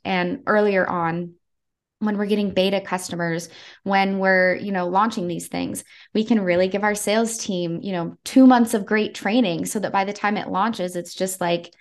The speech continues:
second nature to talk about this thing, you know? Um, so the more I can get involved with that,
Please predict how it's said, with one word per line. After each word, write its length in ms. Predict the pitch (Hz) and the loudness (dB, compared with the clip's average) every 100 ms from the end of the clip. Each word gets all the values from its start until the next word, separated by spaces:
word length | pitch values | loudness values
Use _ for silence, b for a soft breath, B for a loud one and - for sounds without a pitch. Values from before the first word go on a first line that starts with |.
| B B B | B B B
second 400 | - 208 247 269 | -4 -2 0 2
nature 380 | 262 311 320 196 | 4 2 4 2
to 120 | 180 | 2
talk 280 | 220 262 277 | 0 0 0
about 260 | 294 180 - | 0 -2 -2
this 240 | 185 196 | -6 -6
thing, 380 | - 185 170 185 | -2 -2 -2 -2
you 100 | 190 | 0
know? 300 | 185 208 247 B B B B | 2 2 0 B B B B
Um, 540 | 202 208 190 180 180 - | 2 4 4 0 -4 -6
so 400 | - 220 196 185 | 0 4 4 2
the 160 | 196 | 4
more 240 | 214 247 262 | 6 8 6
I 140 | 233 | 4
can 160 | 226 214 | 2 -2
get 100 | 202 | -2
involved 380 | 190 180 180 175 | -4 -2 -4 -6
with 120 | 175 | -6
that, 340 | 175 175 175 | -4 -2 -4